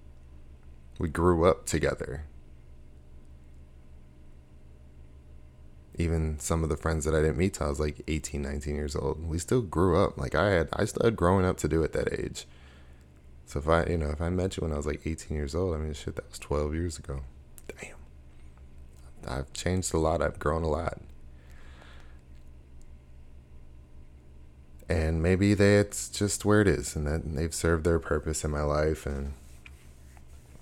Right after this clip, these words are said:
it's hard to accept, though, when, uh, I truly loved, love and care about these people.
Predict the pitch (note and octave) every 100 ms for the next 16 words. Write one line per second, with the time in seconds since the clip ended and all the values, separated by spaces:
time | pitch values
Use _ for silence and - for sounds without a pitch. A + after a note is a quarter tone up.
0 | - - - - G2+ G2 E2 - D2 -
1 | - - D#2+ - F2 E2 C#2+ C2 - -
2 | - - - - - - - - - C2+
3 | - - F#2+ G#2 A2+ F#2 D#2 D#2+ D2+ -
4 | - - - - - E2 E2 D2+ D#2+ D#2
5 | - - - E2 D#2+ D#2 - F#2+ D2+ C#2+
6 | - - - C#2+ C2+ B1 C2+